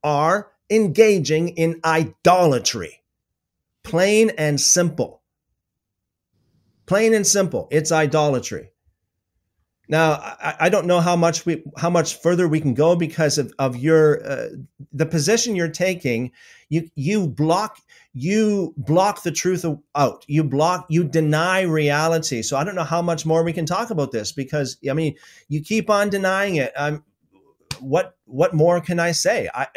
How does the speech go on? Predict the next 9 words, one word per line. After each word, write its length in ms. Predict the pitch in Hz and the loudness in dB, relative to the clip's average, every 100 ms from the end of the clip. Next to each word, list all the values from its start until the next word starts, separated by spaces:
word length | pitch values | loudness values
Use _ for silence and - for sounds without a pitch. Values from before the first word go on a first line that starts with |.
| - | -8
what 240 | 127 139 | 0 2
I've 240 | 147 196 190 | 2 0 -2
been 120 | 185 | -2
saying 300 | - 165 165 | 0 0 0
all 180 | 160 165 | 0 0
along 220 | 143 156 | 0 -2
has 280 | 143 147 160 | -2 -2 0
been 200 | 190 196 | -2 -2
proven. 360 | 233 320 143 | -2 -4 -8